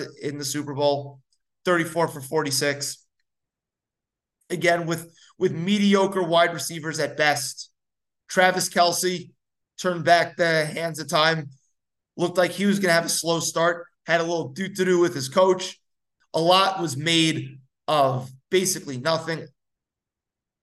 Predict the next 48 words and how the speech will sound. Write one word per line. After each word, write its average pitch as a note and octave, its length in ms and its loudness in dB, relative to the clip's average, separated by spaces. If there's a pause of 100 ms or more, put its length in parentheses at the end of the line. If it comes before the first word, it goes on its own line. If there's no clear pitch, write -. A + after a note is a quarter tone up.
(220)
He E3+ 120 -8
bumped G3 320 2
his F#3+ 140 -2
coach. G3 520 0 (500)
Fiery. F#3+ 600 4
I F3 100 0
think F3+ 180 -6
they F#3 80 0
have F3+ 80 2
a E3 60 -10
pretty F3 220 -6
good E3 140 -6
relationship. D#3 720 -4
Relax, A#2+ 440 -6
everybody F2+ 500 -14
on A2 140 -16
Twitter. F2 260 -16
Relax. G2+ 480 -8
It's G2+ 140 -14
not C#3+ 140 -2
a - 180 -10
big C3 280 -8
deal, G2+ 380 -14
okay? C3 480 -4 (480)
This D3+ 180 -8
happens. C3+ 420 0
This B2+ 140 -10
is B2+ 100 -10
pro D3+ 240 0
sports. C3+ 460 -6
It's - 100 -16
the B2+ 160 -8
damn C#3 280 -4
Super B2+ 300 -8
Bowl. G#2 220 -12
People C3 300 -8
are C3+ 40 -4
getting C3+ 240 -6
a - 40 -10
little B2+ 240 -2
animated. G#2 520 -6
They're - 120 -8
getting G#2+ 220 -10
a - 20 -10
little A#2+ 260 -6
emotional. G#2 480 -8
It's G#2 80 -16
exciting. A#2+ 500 -4